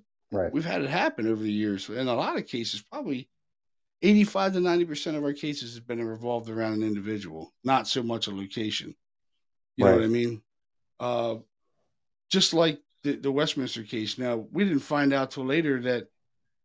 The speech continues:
Speaker 2: that woman was involved with Wiccan stuff, with, with witchcraft. Well,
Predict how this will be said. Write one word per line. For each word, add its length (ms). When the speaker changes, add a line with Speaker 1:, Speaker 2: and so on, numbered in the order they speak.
Speaker 2:
that 200
woman 300
was 200
involved 440
with 240
Wiccan 320
stuff, 300
with, 140
with 280
witchcraft. 600
Well, 160